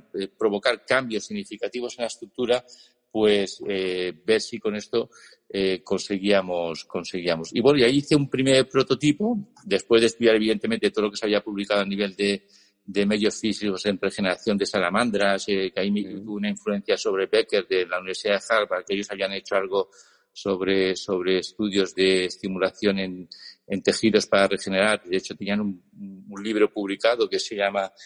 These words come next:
Speaker 1: si no recuerdo mal, El cuerpo eléctrico en, en, en español, ¿no?
Speaker 2: Me suena, sí.
Speaker 1: Y,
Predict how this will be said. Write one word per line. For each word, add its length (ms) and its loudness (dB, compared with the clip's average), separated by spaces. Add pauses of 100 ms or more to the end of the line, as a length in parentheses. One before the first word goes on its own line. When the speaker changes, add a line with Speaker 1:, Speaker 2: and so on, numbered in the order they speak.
(200)
Speaker 1:
si 160 -10
no 100 0
recuerdo 380 0
mal, 260 -2
El 180 -6
cuerpo 420 -4
eléctrico 760 2
en, 280 -4
en, 180 -4
en 180 -4
español, 440 0
¿no? 240 -6
Speaker 2:
Me 80 -10
suena, 360 -2
sí. 120 -6
Speaker 1:
Y, 680 2